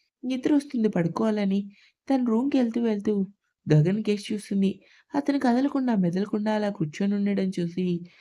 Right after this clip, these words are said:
ఎందుకో తారకి అనుమానం వచ్చింది. బుక్స్ లోపల పెట్టి గగన్ దగ్గరకు వచ్చి అతని పక్కన కూర్చుంది. గగన్ ఎటో చూస్తున్నాడు. "బావా ఏమైంది అలా ఉన్నావు?" "ఏం లేదు తారా." "బావా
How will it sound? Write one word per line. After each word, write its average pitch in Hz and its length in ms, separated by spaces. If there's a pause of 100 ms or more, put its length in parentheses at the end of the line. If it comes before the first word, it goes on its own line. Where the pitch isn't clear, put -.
(300)
ఎందుకో 185 480
తారకి 247 400
అనుమానం 233 400
వచ్చింది. 180 420 (520)
బుక్స్ 151 340
లోపల 240 300
పెట్టి 226 300 (460)
గగన్ 233 400
దగ్గరకు 240 360
వచ్చి 220 240 (520)
అతని 233 300
పక్కన 190 280
కూర్చుంది. 208 480 (440)
గగన్ 165 360
ఎటో 240 240
చూస్తున్నాడు. 240 600 (480)
"బావా 185 300 (140)
ఏమైంది 220 460 (400)
అలా 196 300
ఉన్నావు?" 233 280 (360)
"ఏం 196 280
లేదు 254 200
తారా." 190 280 (500)
"బావా 170 300